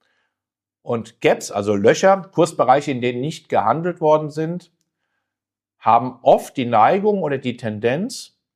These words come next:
wieder geschlossen zu werden oder als Zielzonen angelaufen zu werden. Dort sind wir jetzt so langsam. Also das mag dann durchaus sein, dass wir langsam ein Niveau, Kursniveau erreicht haben, in dem hier zumindest wahrscheinlich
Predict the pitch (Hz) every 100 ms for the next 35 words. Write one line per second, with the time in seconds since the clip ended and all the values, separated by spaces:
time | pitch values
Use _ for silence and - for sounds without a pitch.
0 | _ - 104 131 135 135 127 - 151 196
1 | 226 220 170 151 156 160 135 127 127 -
2 | - - 170 190 165 165 160 147 - 151
3 | 190 139 98 101 123 107 - 95 92 90
4 | - _ _ _ _ _ _ _ - 131
5 | 180 185 131 120 220 - 127 104 101 -
6 | 117 101 98 101 95 90 90 - 156 156
7 | 104 107 135 175 139 143 185 - 156 147
8 | 170 160 147 151 160 160 135 127 170 165
9 | 156 - 139 139 135 - 120 123 120 151
10 | 156 175 175 151 139 135 110 92 135 -
11 | 151 156 165 160 _ _ _ _ 113 113
12 | 127 135 139 131 135 139 - - _ -
13 | 127 131 180 233 220